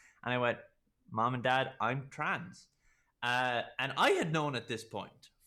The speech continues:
for many, many years, but even revealing it out loud to these people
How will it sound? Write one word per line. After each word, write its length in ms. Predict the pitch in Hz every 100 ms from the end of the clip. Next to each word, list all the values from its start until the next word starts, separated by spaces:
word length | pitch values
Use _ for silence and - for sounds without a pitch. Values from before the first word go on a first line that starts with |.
| -
for 600 | 135 120 120 113 110 110 _ _ _ -
many, 400 | 117 202 294 175
many 240 | 117 104
years, 500 | 101 101 85 - - _ _ - _ _ _ -
but 200 | 160 - - -
even 320 | 190 180 160
revealing 560 | 143 110 147 170 185
it 140 | 180 180
out 300 | 147 151 -
loud 420 | 135 143 156 160 -
to 140 | 120
these 480 | 101 110 180 220 -
people 600 | - 110 110 98 80